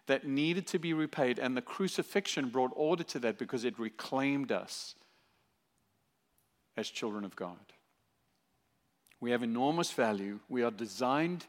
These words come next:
for relationship. We have been made to bring order out of chaos, and we have been designed to bring glory to our Creator. However,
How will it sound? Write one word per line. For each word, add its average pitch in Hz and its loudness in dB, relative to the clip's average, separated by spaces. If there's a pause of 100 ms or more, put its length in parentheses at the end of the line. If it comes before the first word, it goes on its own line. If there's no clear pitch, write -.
(440)
for 143 2
relationship. 101 0 (1300)
We 117 2
have 123 4
been 123 2
made 143 2
to - -10
bring 143 0
order 156 2
out 147 4
of 139 -6
chaos, 113 -2
and 113 -6
we 123 0
have 113 -2
been 117 -4
designed 117 -6
to 117 -8
bring 110 -6
glory 113 0
to - -8
our 113 -4
Creator. 107 -2
However, 107 -2